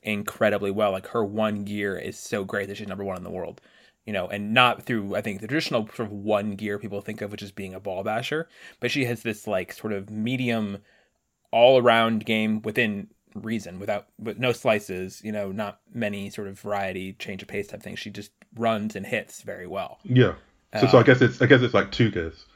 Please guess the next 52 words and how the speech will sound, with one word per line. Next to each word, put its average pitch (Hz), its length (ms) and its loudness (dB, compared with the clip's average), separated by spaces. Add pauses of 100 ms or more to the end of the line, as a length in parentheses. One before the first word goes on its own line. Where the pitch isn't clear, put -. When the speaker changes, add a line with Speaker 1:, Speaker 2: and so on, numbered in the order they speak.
(200)
Speaker 2:
and 98 180 0
she 110 100 2
can, 104 320 4
she, 131 280 4 (160)
no, 185 180 8
Speaker 1:
Yes. 135 280 6
Speaker 2:
I, 139 60 10
in, 143 200 4
in 147 200 4
the 143 100 8
sense 135 200 4
that 113 120 2
she 120 120 -2
can, 107 160 0
like, 90 220 2 (500)
at 107 140 0
times, 113 640 2 (120)
you 107 100 -2
know, 95 140 2
she - 160 -2
can 104 220 0
defend 98 420 0
and 87 160 -6
just 95 220 -4
be 95 120 2
really 95 260 2
Speaker 1:
Yeah. 127 100 2
Speaker 2:
physical 98 420 2
and, 92 180 0
and 98 140 0
lengthen 98 320 0
points. 107 380 0 (180)
Other 110 160 6
times 104 340 2
she - 140 -2
can 101 480 2 (160)
step 98 240 0
up 98 140 0
onto 95 200 -2
the 90 80 0
baseline 95 500 0
and 92 120 -4
redirect 95 720 0
everything 98 520 -2
and 85 220 -6 (180)
bring 98 180 2
her 95 80 0
back 95 240 4
in 98 100 0
into 95 300 0
it. - 160 -2
But, - 240 0